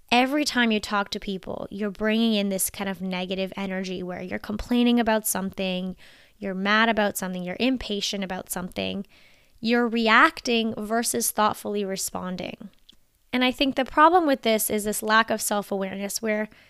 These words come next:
people don't wanna be around that. I don't wanna be around people who are super negative, and I don't wanna bring a negative energy when I talk to people.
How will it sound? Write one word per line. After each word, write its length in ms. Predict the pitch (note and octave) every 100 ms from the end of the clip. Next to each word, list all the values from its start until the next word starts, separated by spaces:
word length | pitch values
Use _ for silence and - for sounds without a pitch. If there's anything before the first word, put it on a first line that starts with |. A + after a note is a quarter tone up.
| _ _ _ _ -
people 220 | E4+ B4
don't 120 | A#4+ G4+
wanna 140 | F#4
be 140 | C4+
around 300 | C4+ A#3 F#3+
that. 240 | F#3 - - -
I 140 | C4+
don't 120 | G4+
wanna 160 | F#4+ D4
be 140 | A#3+
around 240 | A#3 G#3+ G3+
people 280 | A3 G#3 G3+
who 80 |
are 120 | G3 F#3+
super 320 | - G3 F#3+
negative, 460 | F#3 F#3 G#3+ A#3 A#3
and 140 | A3+
I 100 | A#3+
don't 260 | A3+ C4 C#4+
wanna 180 | D4+
bring 500 | A3 G3 G3 B3+ B3
a 40 | G3+
negative 400 | G3 G3 G3 G3
energy 640 | F#3+ A#3 A3 G3 F#3 F#3+ - _ _ _ _ _ _ _ _ _ _ _ -
when 280 | F#3 G#3 G#3+
I 100 | G#3+
talk 300 | - D4+ -
to 100 | A#3+
people. 460 | G3 - - G#3